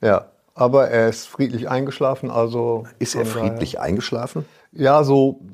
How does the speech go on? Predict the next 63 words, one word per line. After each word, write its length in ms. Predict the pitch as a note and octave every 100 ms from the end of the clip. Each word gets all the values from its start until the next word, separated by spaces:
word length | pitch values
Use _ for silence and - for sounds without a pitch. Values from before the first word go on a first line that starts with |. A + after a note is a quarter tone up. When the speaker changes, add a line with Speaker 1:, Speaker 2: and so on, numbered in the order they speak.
| C#3+
Speaker 1:
das 160 | C3+ C3
ist 160 | D3+
die 80 | D#3
offizielle 480 | - - B2+ C#3 B2
Nachricht. 420 | B2 D#3 D3 A2
Na, 140 | B2 B2
ich 100 | A#2+
weiß 220 | C#3+ D#3
nicht, 140 | D3+
ob 80 | B2+
er 80 | C#3+
Speaker 2:
Das 140 | C3
Speaker 1:
noch 80 | B2+
einen 40 | C3+
Kampf 280 | D3+ E3+ E3
hatte 180 | C#3+
mit 180 | A#2+ B2
Michael 280 | B2 A#2+ B2
Myers 420 | A2+ D#3+ B2+ A#2+
oder 180 | B2 A#2
so. 120 | A#2+
Das 160 | A#2+ A#2
kann 160 | C#3+
ich 80 | C#3
Speaker 2:
<laughs> 0 |
Speaker 1:
jetzt, 180 | C3+ A2
Speaker 2:
Ja, 100 | E3
Speaker 1:
das 80 | F3
Speaker 2:
also 180 | D#3+ A#2+
Speaker 1:
kann 180 | - E3+
ich 160 | D#3+
von 160 | D#3 C3
dieser 300 | D3+ D#3 C3
Seite 400 | C#3 C#3 D3+ C3
Speaker 2:
gegen 240 | G#2 G#2+
Kran 300 | G2+ F#2 F#2+
Speaker 1:
schwer 200 | D3 D#3+
Speaker 2:
gekämpft, 260 | C#3+ D3 F3
Speaker 1:
sagen. 160 | C3+ G2
Speaker 2:
aber 180 | G2
dann 240 | G2+ C3+ B2
friedlich 340 | - A#2+ G2+
eingeschlafen 480 | D#2 C#2+ - B1 -
am 80 | -
Folgetag. 520 | - A1+ B1+ - - _
Speaker 1:
Ja. 260 | - B2 A#2+
Speaker 2:
Aber 160 | A2+ F2
es 60 | E2+
ist 20 |
auf 140 | D2+
jeden 100 | F#2
Fall 120 | F2+
so 100 | D#2
bedauerlich, 420 | D#2+ E2 F2 F#2+ -
ähnlich 220 | A2 G2
wie 60 | G2
Giorgio 360 | F#2+ G2 F#2
Armani, 380 | E2 D#2+ F2+ C3
der 100 | D2+
hier 220 | D#2+ F#2+
nichts 240 | F#2 F2 -
verloren 380 | C#2 D2 F#2
hat. 180 | G#2+ -